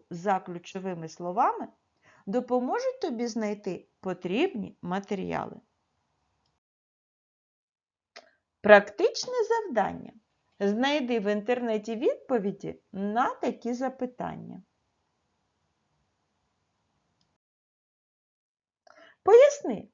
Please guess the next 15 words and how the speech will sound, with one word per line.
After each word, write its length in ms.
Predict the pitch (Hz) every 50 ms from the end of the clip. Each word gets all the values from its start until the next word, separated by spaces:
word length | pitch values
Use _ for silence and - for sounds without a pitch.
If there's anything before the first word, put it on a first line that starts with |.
| _ _ _
як 440 | 160 160 180 226 262 - 554 -
таке 360 | - - 554 539 539 - 427 403
може 320 | 359 349 330 294 302 330
бути? 520 | 269 240 208 208 170 151 - - - - - _ _ _ _ _ _ _
Кенгуру 460 | 214 226 226 220 208 240 277 302 440 554 587 523
народився 600 | 339 226 208 202 185 175 196 240 - - - 415
двадцять 540 | 370 254 208 214 220 247 302 - - 302 214
другого 460 | 185 208 208 214 214 220 226 233 240
грудня, 580 | 220 208 196 180 175 165 160 - 170 175 - 202 - _ _ _ _ _ - - - - -
а 200 | - 233 233 240
день 360 | 226 214 262 254 254 247 240
народження 720 | 240 247 262 302 427 508 523 392 302 240 208 196 185 180
він 220 | 175 226 285 466
святкує 640 | - - 233 190 170 165 - - - 214 254 359 440 392
влітку. 640 | 254 220 202 196 202 202 - - _ _ 220 214